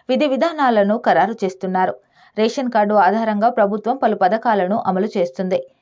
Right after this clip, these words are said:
దీంతో అనేక మంది కొత్త రేషన్ కార్డుల కోసం చాలా కాలంగా వేచి చూస్తున్నారు. ప్రభుత్వం తాజాగా ఆరోగ్యశ్రీ పరిమితిని పది లక్షలకు పెంచింది. రేషన్ కార్డు ఉన్నవారికే ఆరోగ్యశ్రీ అమలు కానుంది. దీంతో రేషన్ కార్డు కోసం మరింత అవసరం ఏర్పడింది.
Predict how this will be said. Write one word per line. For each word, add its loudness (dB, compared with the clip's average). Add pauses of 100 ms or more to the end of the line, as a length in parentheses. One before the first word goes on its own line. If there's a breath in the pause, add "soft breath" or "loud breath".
(240 soft breath)
దీంతో 0 (140)
అనేక 0
మంది 0
కొత్త -2
రేషన్ -2
కార్డుల 2
కోసం -6
చాలా 0
కాలంగా 0
వేచి -2 (100)
చూస్తున్నారు. -2 (480 soft breath)
ప్రభుత్వం 0
తాజాగా 2 (100)
ఆరోగ్యశ్రీ 0
పరిమితిని 0 (320 loud breath)
పది 2
లక్షలకు -2
పెంచింది. -8 (400)
రేషన్ -2
కార్డు 2
ఉన్నవారికే 2
ఆరోగ్యశ్రీ -2
అమలు -2
కానుంది. -4 (400)
దీంతో 0 (220 loud breath)
రేషన్ 0
కార్డు 0
కోసం -2
మరింత 0
అవసరం 0
ఏర్పడింది. -2